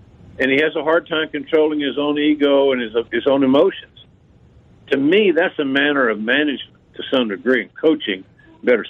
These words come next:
said. So maybe, uh, when he re-, when he's back with, uh, his buddy in Houston, James Harden,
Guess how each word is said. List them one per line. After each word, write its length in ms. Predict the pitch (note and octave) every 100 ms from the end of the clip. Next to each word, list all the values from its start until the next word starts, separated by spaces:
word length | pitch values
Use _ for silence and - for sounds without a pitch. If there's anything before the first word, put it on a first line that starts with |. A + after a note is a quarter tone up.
| -
said. 300 | B2 F2 F2 _ _ _ _ _ _ _ _ -
So 100 | C3
maybe, 640 | A#2 B2+ E3 F#3 D#3 C#3 C#3 C3
uh, 380 | A#2 A2 G2+ - _ _ _ _
when 120 | A#2+
he 120 | A#2 D3+
re-, 300 | D3 C#3+ D#3
when 140 | B2+
he's 160 | B2 - -
back 280 | C3+ D3 C#3+
with, 180 | B2+ A2+ _ _ _ _ _
uh, 360 | - A2 G#2+ G#2 - - - - - - - -
his 160 | - A2+
buddy 360 | A2 C#3 C#3 B2+
in 100 | A#2
Houston, 440 | C#3 C3 B2 G#2+
James 240 | B2 B2+ A2+
Harden, 420 | B2+ A#2+ G#2